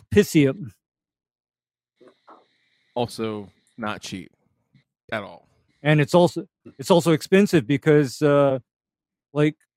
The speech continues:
Speaker 1: in the nineteen eighties and the nineteen nineties, guess how much a four pound bag of four wettable powder was, Ryan?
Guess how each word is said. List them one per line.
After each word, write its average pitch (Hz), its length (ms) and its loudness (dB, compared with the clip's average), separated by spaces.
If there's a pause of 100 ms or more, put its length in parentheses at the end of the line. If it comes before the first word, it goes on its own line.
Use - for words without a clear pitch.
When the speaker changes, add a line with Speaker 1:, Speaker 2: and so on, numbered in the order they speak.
(640)
Speaker 1:
in 170 140 2
the 160 100 2
nineteen 185 500 0
eighties 190 380 0
and 160 120 0
the 151 80 0
nineteen 156 480 0
nineties, 151 840 0 (580)
guess 175 260 2
how 208 180 2
much 170 640 -2 (640)
a 147 400 0 (840)
four 185 340 6
pound 170 480 0
bag 156 540 4
of 139 580 0 (400)
four 175 360 4
wettable 156 420 2
powder 160 360 4
was, 120 340 -6
Ryan? 123 520 -8